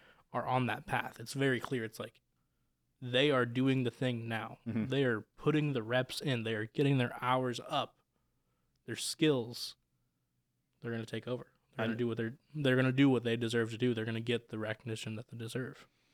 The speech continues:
Speaker 2: The toughest part that's gonna be even, like, there's so many people I've had to push off, like, "Hey, let's, let's circle back January, February, get you on the podcast." There are so many people that I know I can text or I can message and get them on here.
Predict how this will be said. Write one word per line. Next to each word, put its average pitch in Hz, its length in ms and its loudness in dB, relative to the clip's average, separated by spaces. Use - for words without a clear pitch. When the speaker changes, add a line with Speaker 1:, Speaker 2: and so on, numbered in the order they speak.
Speaker 2:
The - 80 -16
toughest 190 300 4
part 113 360 4
that's 117 140 -4
gonna 113 160 -2
be 110 260 -2
even, 117 200 0
like, 101 220 -4
there's 127 160 0
so 165 100 0
many 156 100 0
people 110 480 -2
I've 104 140 -4
had 117 100 2
to 107 60 -2
push - 280 -4
off, 104 200 0
like, 101 120 -6
"Hey, 104 220 -2
let's, 107 240 -8
let's 113 140 -6
circle 107 240 -6
back 104 200 -2
January, 104 360 -6
February, 104 580 -6
get 127 180 0
you 131 80 4
on 117 80 2
the 104 80 -2
podcast." 110 480 -2
There 131 120 -6
are 120 40 -4
so 156 560 0
many 147 380 0
people 120 640 -4
that 120 140 0
I 123 100 2
know 120 300 0
I 117 100 0
can 113 320 -2
text - 460 -2
or 110 80 0
I 107 60 -2
can 110 180 -4
message 113 320 -4
and 104 100 -8
get 110 140 -4
them 107 140 -6
on 107 160 -6
here. 101 260 -8